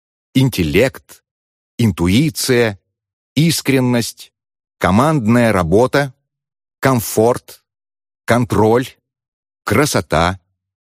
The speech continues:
Креатив. Лидерство. Логика. Любовь. Любопытство.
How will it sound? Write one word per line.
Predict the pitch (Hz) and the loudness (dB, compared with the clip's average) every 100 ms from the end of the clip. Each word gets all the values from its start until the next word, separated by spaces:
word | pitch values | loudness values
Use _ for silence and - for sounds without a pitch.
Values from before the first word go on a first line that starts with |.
| _ - | _ -4
Креатив. | 110 139 165 - 92 95 101 - _ _ _ _ _ _ - | 0 2 0 -2 -2 -2 -4 -12 _ _ _ _ _ _ -6
Лидерство. | 92 117 117 131 - - 127 139 - _ _ _ _ _ - | 0 2 2 0 -4 -2 -2 -2 -10 _ _ _ _ _ -6
Логика. | 87 101 101 104 131 139 131 _ _ _ _ _ _ | 0 2 2 0 0 -2 -4 _ _ _ _ _ _
Любовь. | - 87 80 85 78 - - _ _ _ _ _ _ _ - | -4 -2 0 2 0 -2 -14 _ _ _ _ _ _ _ -2
Любопытство. | 104 139 127 - 95 90 - 101 127 | 0 2 -2 -4 -6 -4 -6 -2 -2